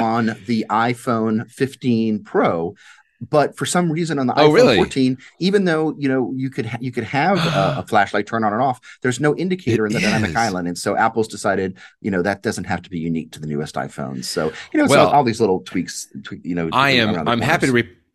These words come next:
Speaker 2: I'm happy to report that that is correct, because I don't know if you can see, I have my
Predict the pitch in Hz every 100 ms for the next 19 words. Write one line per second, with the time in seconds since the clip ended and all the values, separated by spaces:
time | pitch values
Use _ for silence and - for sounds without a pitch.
0 | _ 107 110 127 147 120 113 147 143 104
1 | 131 123 - 110 151 110 - 113 156 165
2 | 107 101 110 127 139 113 120 120 101 -
3 | 147 120 110 107 117 131 113 107 101